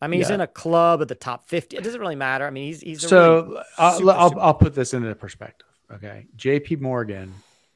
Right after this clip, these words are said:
Speaker 2: when you look at the largest banks in the world by total assets, <coughs> um,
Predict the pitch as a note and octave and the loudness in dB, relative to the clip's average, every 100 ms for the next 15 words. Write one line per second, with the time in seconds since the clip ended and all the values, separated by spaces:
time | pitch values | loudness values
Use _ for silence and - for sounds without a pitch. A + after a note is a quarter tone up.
0 | _ _ _ A#2+ B2 C#3 E3 E3+ - C3 | _ _ _ -8 -6 -6 -8 -8 -10 -10
1 | A#2 A#2 B2 A#2+ C3 B2 - A2 G2+ G#2+ | -6 -6 -4 -6 -8 -8 -8 -12 -10 -8
2 | A2 G#2+ G2 G2 F#2+ - A2 G2+ G#2 G2+ | -8 -8 -10 -14 -14 -12 -10 -10 -12 -8
3 | - B2 - - - B5 - _ _ _ | -6 -4 -6 -6 -6 -6 -8 _ _ _
4 | _ _ - _ B2 A2+ G#2 G2+ G2 F#2+ | _ _ -20 _ -4 -2 -4 -6 -10 -12